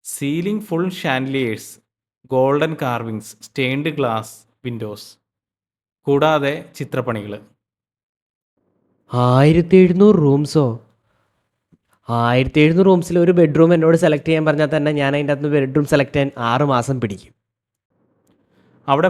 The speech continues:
Speaker 1: ഫ്ലോർസിൽ ഇറ്റാലിയൻ മൊസൈക്ക്, വാൾസിൽ യൂറോപ്യൻ പെയിന്റിങ്സ്, പുറത്തേക്ക് ക്രിക്കറ്റ് ഗ്രൗണ്ട്, ഗോൾഫ് കോഴ്സ്, ഫൗണ്ടെയിൻസ്. Literally ഒരു ഫെയറി ടെയിൽ വൈബാണ് മൊത്തം. ബ്രിട്ടീഷ് കാലത്ത് പാലസ്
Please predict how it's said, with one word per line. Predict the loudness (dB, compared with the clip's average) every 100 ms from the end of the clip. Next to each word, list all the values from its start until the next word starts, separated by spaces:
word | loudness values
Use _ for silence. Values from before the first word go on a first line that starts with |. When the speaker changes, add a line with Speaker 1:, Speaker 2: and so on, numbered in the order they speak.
| -2
Speaker 1:
ഫ്ലോർസിൽ | -2 -2 -4 -4 -6
ഇറ്റാലിയൻ | -4 -4 -2 -2 -2
മൊസൈക്ക്, | -6 -4 -6 -6 -14 _ _ _ _ _ _
വാൾസിൽ | -4 -2 -2 -4 -4 -4
യൂറോപ്യൻ | -2 -2 -4 -4
പെയിന്റിങ്സ്, | -4 -4 -8 -12 -18 _ _ _
പുറത്തേക്ക് | -8 -4 -2 -2 -4 -8 -14 _
ക്രിക്കറ്റ് | -10 -4 -6 -4
ഗ്രൗണ്ട്, | -4 -4 -6 -10 -4
ഗോൾഫ് | -2 -4 -6 _
കോഴ്സ്, | -8 -8 -10 -20 _
ഫൗണ്ടെയിൻസ്. | -6 -4 -2 0 0 -4 -16 _ _ _ _ -10
Literally | -10 -6 -2 -2 -4 -10 _ -10 -10
ഒരു | -10 -8
ഫെയറി | -4 -2 -4 -4 -4 -2
ടെയിൽ | -2 -2 -2
വൈബാണ് | -2 0 -2 -2 -8 -16 -16
മൊത്തം. | -12 -12 -12 _ _ _ _ _ _ _ _ _ _ _ _ _ _ _ _ _ -4
ബ്രിട്ടീഷ് | -4 0 0 0 -2
കാലത്ത് | 0 -2 -6 -4 -2
പാലസ് | 0 -2 -6